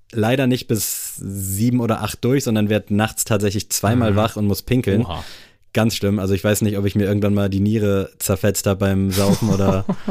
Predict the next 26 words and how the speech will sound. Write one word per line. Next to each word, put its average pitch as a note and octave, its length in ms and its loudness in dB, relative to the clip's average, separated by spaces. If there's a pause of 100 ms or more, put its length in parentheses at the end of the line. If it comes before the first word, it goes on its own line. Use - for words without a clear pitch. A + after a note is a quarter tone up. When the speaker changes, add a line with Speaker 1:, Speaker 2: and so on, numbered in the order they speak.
(120)
Speaker 2:
<laughs> - 380 -12
Speaker 1:
keine G#2+ 260 0
Ahnung G#2+ 320 0
wo. G#2+ 340 0 (180)
Auf A2 200 0
jeden A#2 140 2
Fall, A2+ 140 0
das A2 140 0
ist C#3 120 0
wirklich A#2 460 0
ein G#2+ 240 2
Problem A2 720 0
für G2 180 -2
mich. G2+ 280 0
Ich F#2+ 220 -8
war A2 180 0
auch A#2+ 160 0
noch G#2+ 160 2
nie A2 120 2
beim A2 180 0
Urologen, G#2+ 420 0
deswegen A#2 320 0
vielleicht G2 240 -2
sollte A2+ 300 0
ich A#2+ 100 -4
mal. B2+ 260 0